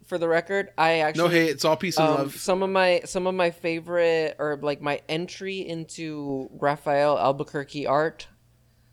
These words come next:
Speaker 1: was
Speaker 2: Okay.
Speaker 1: his Blue Beetle stuff.
Speaker 2: Okay.
Speaker 1: I really, really enjoyed, um, I, I, I, I got hooked with his work, um, while he was doing that. But, um,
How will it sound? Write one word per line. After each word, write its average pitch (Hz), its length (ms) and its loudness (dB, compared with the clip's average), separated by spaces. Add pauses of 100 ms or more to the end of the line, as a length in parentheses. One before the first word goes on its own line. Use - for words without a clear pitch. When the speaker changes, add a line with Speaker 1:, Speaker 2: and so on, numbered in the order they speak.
(200)
Speaker 1:
was 147 280 0
Speaker 2:
Okay. 143 100 -4
Speaker 1:
his 147 180 0
Blue 143 220 -6
Beetle 160 260 -4
stuff. 180 480 -6 (460)
Speaker 2:
Okay. 131 380 -8 (400)
Speaker 1:
I 147 160 2 (200)
really, 170 480 0
really 156 340 -2
enjoyed, 147 680 0 (100)
um, 127 500 -2 (180)
I, 151 520 0
I, 139 60 0
I, 143 200 0
I 156 80 2
got 147 200 2
hooked 151 240 -4
with 147 100 -8
his 127 160 -10
work, 127 360 -6 (400)
um, 107 520 -8
while 127 140 -4
he 127 80 -8
was 127 180 -10
doing 135 280 -8
that. 120 200 -8 (400)
But, 143 440 2 (840)
um, 127 640 -4